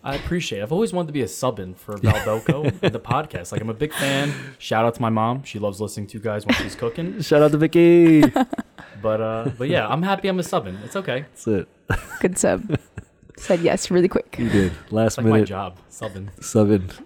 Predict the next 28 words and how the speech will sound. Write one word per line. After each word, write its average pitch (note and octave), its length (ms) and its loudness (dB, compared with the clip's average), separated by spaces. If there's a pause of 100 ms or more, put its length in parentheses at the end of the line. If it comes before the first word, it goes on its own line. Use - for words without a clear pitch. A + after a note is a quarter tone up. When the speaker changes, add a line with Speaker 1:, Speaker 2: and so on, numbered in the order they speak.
(1000)
Speaker 2:
Sub B2 320 2
'em E3+ 140 2
in. F#2 420 2 (400)
So, A2 400 4 (220)
Thomas, C3+ 600 0 (560)
this A2 380 0 (360)
season A#2 460 4
is G2 80 2
all G#2 160 6
about, G2+ 440 2 (500)
yeah, A#2 140 6
why G2 220 4
do A2 60 4
we G#2+ 100 4
stay? A2+ 240 4
How A2+ 120 4
did A2 100 2
you A2 60 0
meet A#2 120 2
the A2 60 -2
Salesians? G#2+ 400 0
Why G2 120 6
do G#2 60 6
we G2+ 80 4
stay G2+ 400 4 (720)
with A#2+ 200 4
Don A2 160 4
Bosco? A2 600 4